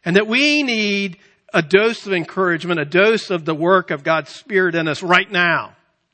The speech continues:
And so how do you get that? You remember. And so when we come to the table of the Lord every week, right,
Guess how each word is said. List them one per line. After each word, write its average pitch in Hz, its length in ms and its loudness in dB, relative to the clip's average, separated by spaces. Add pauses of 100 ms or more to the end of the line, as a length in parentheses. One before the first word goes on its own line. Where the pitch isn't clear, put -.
(360)
And 165 120 -8
so 208 80 0
how 196 160 2
do 208 80 -4
you 208 120 -6
get 214 360 -4
that? 113 300 -12 (500)
You 151 160 -8
remember. 143 520 -6 (1900)
And 165 100 -2
so 202 120 4
when 196 180 4
we 240 160 2
come 226 280 2
to 202 120 -2
the 180 80 2
table 202 440 0
of 170 100 -4
the 190 100 2
Lord 202 400 0
every 202 300 0
week, 226 520 -8 (300)
right, 180 320 -4